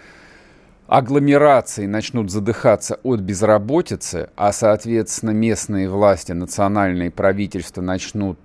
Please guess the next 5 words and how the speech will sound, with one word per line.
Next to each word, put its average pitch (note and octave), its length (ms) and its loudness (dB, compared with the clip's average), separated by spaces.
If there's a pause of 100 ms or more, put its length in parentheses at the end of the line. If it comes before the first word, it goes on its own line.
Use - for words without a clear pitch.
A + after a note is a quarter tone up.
э, E2+ 360 -2
там, F2+ 180 -4
выплачивать G2 640 -2
компенсации, F#2+ 960 0
начнут F#2 600 -6